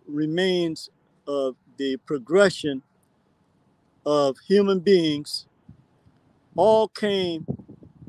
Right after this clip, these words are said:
out of Africa, out of the soil of Africa. Um, but <clears throat> the skulls were, um, they couldn't be refuted. And then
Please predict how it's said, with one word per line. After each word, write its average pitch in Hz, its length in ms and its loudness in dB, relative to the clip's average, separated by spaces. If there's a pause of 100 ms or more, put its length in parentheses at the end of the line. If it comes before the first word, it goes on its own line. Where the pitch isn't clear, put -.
(180)
out 151 160 0
of 139 100 -2
Africa, 147 480 -4 (220)
out 131 120 -8
of 120 80 -10
the 127 100 -10
soil 139 520 0
of 120 120 -4
Africa. - 540 -6 (840)
Um, - 280 -10 (1300)
but 233 220 8 (220)
<clears throat> 175 500 2 (480)
the 185 120 4
skulls 285 640 4
were, 185 320 2
um, 143 380 -8 (1040)
they 190 120 2
couldn't 269 300 -4
be 226 120 -4
refuted. 196 640 -2 (1300)
And 208 140 2
then 240 260 2